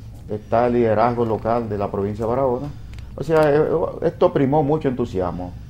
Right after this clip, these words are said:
Y algo que, eh, llama mucho la atención es el hecho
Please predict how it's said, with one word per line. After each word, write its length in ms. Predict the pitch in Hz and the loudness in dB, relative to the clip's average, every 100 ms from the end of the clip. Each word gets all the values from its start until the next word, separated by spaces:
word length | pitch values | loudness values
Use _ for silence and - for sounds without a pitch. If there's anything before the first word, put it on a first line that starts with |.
| - - - | -16 -16 -6
Y 100 | 120 | 2
algo 320 | 147 175 190 | 2 4 0
que, 560 | 185 175 160 143 113 - - - - - | 4 4 4 4 2 -2 -10 -16 -18 -8
eh, 400 | - 120 117 113 107 | -2 0 2 0 0
llama 160 | 135 | 0
mucho 200 | 147 143 | 0 0
la 80 | 151 | 0
atención 520 | 139 143 131 123 120 | 2 -2 0 0 0
es 120 | 127 | -2
el 100 | 143 123 | 0 0
hecho 300 | 107 131 | 0 -6